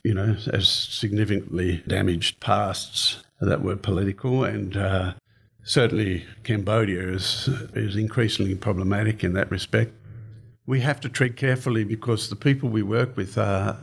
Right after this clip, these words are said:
senior government people, deputy director generals of departments of agriculture in both countries. We have to do things that do not endanger their role and, uh, their position and ourselves. So, for example, in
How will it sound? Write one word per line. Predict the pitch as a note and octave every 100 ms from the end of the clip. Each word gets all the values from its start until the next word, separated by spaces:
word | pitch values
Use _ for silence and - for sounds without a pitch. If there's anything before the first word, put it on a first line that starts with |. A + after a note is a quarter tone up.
| -
senior | - B2 G#2
government | G2+ G2 G2 F2+ -
people, | F2+ E2+ F2 - - _
deputy | B2+ A2+ G2+ G2
director | G2+ F#2+ -
generals | - F#2 G2 F#2+ F#2+ - - _
of | - G2 G#2
departments | - - F#2+ - F2+
of | F2
agriculture | F2+ F#2 - F#2 - E2+
in | F#2+
both | F#2+ G2+ G#2+
countries. | G2+ G2+ G2 G2 - - _ _ -
We | A#2+ G#2+
have | B2 -
to | G#2+
do | A2 G2+
things | - F#2+ G2 F#2+ -
that | F#2+ E2+ - - _ -
do | A2
not | A#2 A#2
endanger | A2 G2 G#2 G#2 F#2+ F#2 F2 - -
their | F#2+ F#2 F#2
role | F#2+ B2+ E3+ E3+ -
and, | - F2+ F2+ F#2
uh, | F2+ F2+
their | F#2
position | - F#2 A2 - E3 D#3+ _ _ _
and | D3+ E3
ourselves. | G#2+ - D3+ A#2 - - - _ _ _ _
So, | - A2 G#2
for | G2+ G#2+
example, | G2 G#2 G#2+ G#2+ G2+ G2 G2
in | B2+ G#2+ G2 G2+ -